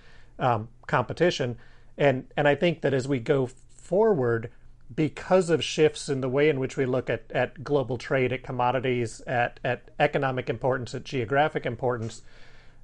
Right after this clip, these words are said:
that the, the number of countries that have the opportunity to play this, this role between big powers and to play them off of each other actually expands.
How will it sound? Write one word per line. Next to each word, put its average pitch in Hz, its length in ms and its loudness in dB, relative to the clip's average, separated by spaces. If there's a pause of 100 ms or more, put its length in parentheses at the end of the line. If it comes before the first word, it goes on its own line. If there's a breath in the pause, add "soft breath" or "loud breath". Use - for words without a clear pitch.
that 143 360 6
the, 143 280 0
the 143 140 -2
number 147 540 2
of 123 160 -4
countries 131 500 -2
that 135 120 -4
have 127 260 0
the 127 160 -2
opportunity 135 840 0
to - 140 -6
play 135 320 2
this, 117 480 -4
this 117 580 -6
role 131 460 2
between 131 640 -2
big 117 260 -2
powers 120 460 2
and 120 80 -6
to 113 80 -8
play 131 260 0
them 110 180 -4
off 131 220 -2
of 123 100 -4
each 117 140 -4
other 123 220 -2
actually 131 380 -4
expands. 107 960 -6